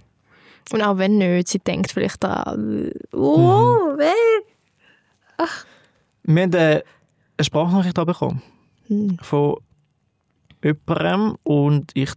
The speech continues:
Speaker 2: tue die euch gerne auch schnell abspielen lassen. Und da ist auch, also wenn ich überlege, wie kann das passieren?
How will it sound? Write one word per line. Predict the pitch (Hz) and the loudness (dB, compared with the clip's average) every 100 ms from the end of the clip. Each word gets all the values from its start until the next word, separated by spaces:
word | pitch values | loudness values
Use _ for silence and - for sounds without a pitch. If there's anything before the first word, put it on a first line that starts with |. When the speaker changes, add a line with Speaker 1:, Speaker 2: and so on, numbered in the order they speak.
| - | -4
Speaker 2:
tue | 139 123 | -2 -2
die | 139 123 | -2 -2
euch | 127 131 | -4 -4
gerne | 131 143 | -4 -2
auch | 131 | -4
schnell | 143 160 160 _ _ _ - | -2 -2 -2 _ _ _ -8
abspielen | 147 - - 143 143 | -6 -6 -4 0 2
lassen. | 135 165 180 _ _ _ _ _ _ _ _ - - _ _ | 2 0 -4 _ _ _ _ _ _ _ _ -20 -20 _ _
Und | - 147 127 | -4 -2 0
da | 147 151 | 0 -2
ist | 160 | 0
auch, | 151 170 226 233 - - _ _ _ _ _ _ _ _ _ _ _ _ _ _ | 0 0 0 0 -4 -12 _ _ _ _ _ _ _ _ _ _ _ _ _ _
also | - 139 | -4 0
wenn | 131 | 2
ich | - | 2
überlege, | 127 156 - - | 0 0 -2 -2
wie | 139 | -2
kann | - 165 | 0 -2
das | 214 | -2
passieren? | 208 - 196 240 | -2 2 2 2